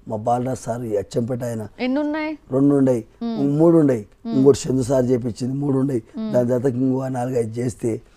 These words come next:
Speaker 1: అయిపోతది. ఈ పది కిన్నెలు తయారు చేసి, ఓ నాలుగు కుర్చీలు వేసి,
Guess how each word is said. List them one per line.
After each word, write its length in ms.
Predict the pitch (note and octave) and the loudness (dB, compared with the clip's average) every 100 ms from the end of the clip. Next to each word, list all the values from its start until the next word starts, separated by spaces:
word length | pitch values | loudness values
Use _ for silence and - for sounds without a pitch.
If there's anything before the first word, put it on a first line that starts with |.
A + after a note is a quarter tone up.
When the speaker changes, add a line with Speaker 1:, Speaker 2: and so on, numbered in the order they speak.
| - - | -8 0
Speaker 1:
అయిపోతది. 580 | C3+ B2 D3 C3 B2 A#2 _ _ - | 0 4 2 2 -4 -8 _ _ -6
ఈ 40 | |
పది 240 | C3 A#2+ A2+ | -4 -4 -6
కిన్నెలు 380 | - C3 C#3+ B2+ | -2 0 2 0
తయారు 300 | C#3 C3+ C3 | -4 -6 -6
చేసి, 380 | B2+ G#2+ A2+ A2+ - _ _ | -6 -4 -6 -6 -16 _ _
ఓ 80 | A#2+ | -6
నాలుగు 280 | A#2 G#2+ - | -6 -6 -8
కుర్చీలు 360 | A#2+ - C3+ | -8 -2 0
వేసి, 300 | C3 - A#2+ | 0 -2 -6